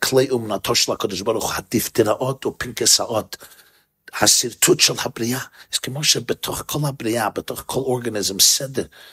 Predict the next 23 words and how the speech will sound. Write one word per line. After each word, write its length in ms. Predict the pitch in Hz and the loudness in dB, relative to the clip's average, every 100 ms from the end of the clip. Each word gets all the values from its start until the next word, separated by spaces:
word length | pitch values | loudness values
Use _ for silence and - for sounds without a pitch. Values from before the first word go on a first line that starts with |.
| _ 113 | _ -4
מאוד 220 | 120 123 | -2 0
חשוב, 400 | - - - 127 | 0 0 0 -2
גם 180 | 131 131 | -4 -6
בתורה 380 | 120 123 101 | -4 -4 -4
זה 140 | 95 95 | -6 -8
ככה. 260 | - - - _ _ - - - - | -12 -16 -20 _ _ -20 -20 -20 -8
ודבר 300 | 135 143 175 | 0 2 4
השני, 420 | 170 - 143 160 | 4 2 2 2
התווכחו 540 | 147 - 131 - - 165 | 2 0 -4 -4 -4 -4
כי 200 | - 156 | -2 -4
רצו 380 | 117 - 175 147 | 0 2 2 0
לדעת 360 | 127 143 147 - | -4 -8 -8 -10
את 160 | - | -6
האמת. 420 | 135 143 - - - - - _ _ _ _ _ _ _ - | -6 -4 -6 -6 -16 -14 -20 _ _ _ _ _ _ _ -12
התווכחו 600 | 113 - 107 - 170 175 | -6 -4 -4 -2 -2 0
על 100 | 120 104 | 0 2
כל 200 | 147 156 | 4 4
הדברים 440 | 135 113 127 147 | 4 2 0 -2
כי 120 | 147 | -2
רצו, 440 | 120 98 - 165 165 - _ | -2 0 2 2 0 -8 _
כי 160 | - 120 | -8 -4
חתרו 760 | - 120 - - 120 151 202 - | -2 -2 0 2 2 4 2 2
וחיפשו 600 | 123 - 110 - - - | 0 0 0 4 2 0